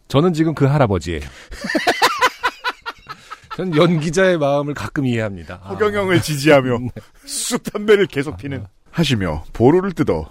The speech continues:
Speaker 2: 한갑을 제게 쥐어주더군요. 그걸 받아들며 "아, 이래서 접종률이 <laughs> 희망이구나." <laughs> 생각했죠. 할아버지는 들뜬 표정으로 말을 이어갔습니다. "할아버지."
Speaker 1: 내가 이 비법을 허경영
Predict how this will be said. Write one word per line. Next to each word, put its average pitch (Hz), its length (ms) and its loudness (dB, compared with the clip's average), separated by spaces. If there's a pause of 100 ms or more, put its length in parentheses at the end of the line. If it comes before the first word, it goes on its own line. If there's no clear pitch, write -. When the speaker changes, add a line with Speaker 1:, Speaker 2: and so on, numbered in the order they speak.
Speaker 2:
한갑을 127 500 -2
제게 139 280 4
쥐어주더군요. 87 880 0 (400)
그걸 104 280 0
받아들며 82 680 -2 (540)
"아, 127 320 -4
이래서 135 320 -2
접종률이 165 540 2
<laughs> 147 40 2
희망이구나." 156 720 4 (200)
<laughs> - 240 -6
생각했죠. 131 720 0 (840)
할아버지는 135 600 2
들뜬 165 380 2
표정으로 196 460 2
말을 156 440 4
이어갔습니다. 85 880 -6 (100)
"할아버지." 71 580 -14 (160)
Speaker 1:
내가 90 720 0 (280)
이 147 120 -2
비법을 127 480 0 (360)
허경영 139 360 0